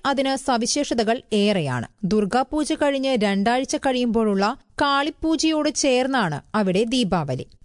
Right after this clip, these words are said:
ആ ദിവസം പുരിയിലെ ജഗന്നാഥ ക്ഷേത്രത്തിനു മുന്നിൽ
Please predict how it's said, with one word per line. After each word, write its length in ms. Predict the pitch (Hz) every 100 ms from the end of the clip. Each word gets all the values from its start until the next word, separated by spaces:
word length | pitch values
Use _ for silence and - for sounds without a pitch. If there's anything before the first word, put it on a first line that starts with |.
| 285
ആ 100 | 320
ദിവസം 400 | 403 381 359 381
പുരിയിലെ 500 | 359 311 294 294 254 294 - -
ജഗന്നാഥ 580 | 214 285 262 311 311 311
ക്ഷേത്രത്തിനു 580 | 330 320 294 294 - 285
മുന്നിൽ 360 | 262 240 247